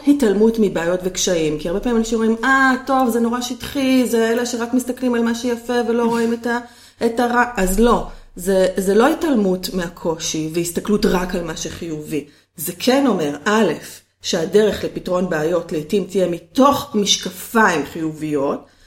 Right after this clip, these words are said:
אנחנו לא נסתכל רק על מה שלא עובד, אלא גם מה כן עובד,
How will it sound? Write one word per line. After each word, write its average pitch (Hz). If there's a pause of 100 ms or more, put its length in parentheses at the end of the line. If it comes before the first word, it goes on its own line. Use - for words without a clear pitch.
(180)
אנחנו 185
לא 190
נסתכל 247 (360)
רק 226
על 170
מה 160
שלא 156
עובד, 151 (420)
אלא 175
גם 208 (180)
מה 190 (140)
כן 202
עובד, 151